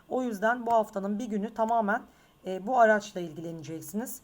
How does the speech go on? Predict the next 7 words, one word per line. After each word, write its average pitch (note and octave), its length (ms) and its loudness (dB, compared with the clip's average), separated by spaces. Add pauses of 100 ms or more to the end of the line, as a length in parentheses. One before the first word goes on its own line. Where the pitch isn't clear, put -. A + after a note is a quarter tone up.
(360)
E, F#3+ 60 -8
yalnız A#3 600 -4
burada A#3+ 340 -2 (540)
iki - 160 -14
tane B3+ 260 -2
farklı G#3 380 -2
erkek C4+ 560 -4